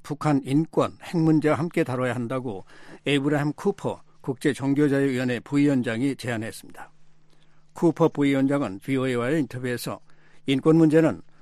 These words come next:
북한 정권의 신뢰도를 측정할 수 있는 척도라며 이같이 말했습니다. 아울러 국무부 북한 인권 특사에 조속한 의회 인준과 북한 정권에 영향을 줄 수 있는 제재의 중요성도 강조했습니다.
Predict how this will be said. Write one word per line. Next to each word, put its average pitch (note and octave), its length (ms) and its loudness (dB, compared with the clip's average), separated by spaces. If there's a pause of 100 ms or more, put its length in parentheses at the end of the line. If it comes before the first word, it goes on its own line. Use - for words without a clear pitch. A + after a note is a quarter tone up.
북한 D#3 320 0
정권의 C#3 460 0
신뢰도를 C#3+ 560 0
측정할 C3+ 440 -6
수 - 200 -4
있는 C#3 200 2
척도라며 B2 800 -4
이같이 A#2 300 -8
말했습니다. - 600 -12 (800)
아울러 C3+ 420 2 (240)
국무부 D#3 540 4
북한 - 300 -2
인권 C#3+ 320 2
특사에 C#3 500 -2
조속한 C3 540 -6
의회 C3 260 -4
인준과 B2+ 640 0 (360)
북한 D#3 320 0
정권에 C#3+ 460 0
영향을 C3 360 -2
줄 B2+ 160 -6
수 - 140 -8
있는 B2+ 280 -2 (240)
제재의 C#3+ 480 -2
중요성도 C#3+ 600 -4
강조했습니다. - 720 -12